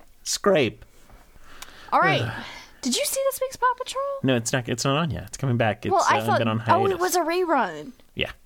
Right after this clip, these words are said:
Speaker 2: Was it one of those episodes that I missed?
Speaker 1: Dial down the acting, Sally. It's, uh, it's been on hiatus, and it's coming back, I think, uh, in a couple of weeks.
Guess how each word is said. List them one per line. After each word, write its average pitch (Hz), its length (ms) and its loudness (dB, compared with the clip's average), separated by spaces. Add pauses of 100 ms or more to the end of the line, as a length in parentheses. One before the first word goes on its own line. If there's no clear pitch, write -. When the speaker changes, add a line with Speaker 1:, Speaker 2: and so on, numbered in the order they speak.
(160)
Speaker 2:
Was 262 120 -4
it 285 60 -2
one 320 100 0
of 339 60 0
those 311 120 -2
episodes 330 300 -2
that 285 100 2
I 262 60 0
missed? 247 400 -4
Speaker 1:
Dial 120 180 4
down 139 200 2
the 147 120 2
acting, 92 380 -2
Sally. - 340 -6 (920)
It's, 120 360 2
uh, 110 420 4
it's 117 140 -4
been 143 140 4
on 190 120 4
hiatus, 175 580 2 (340)
and 101 180 0
it's 104 120 -4
coming 117 260 2
back, 107 400 2
I 110 60 -2
think, 107 400 -2
uh, 101 280 2
in 107 60 0
a 113 40 0
couple 160 220 -4
of 240 80 0
weeks. - 400 -4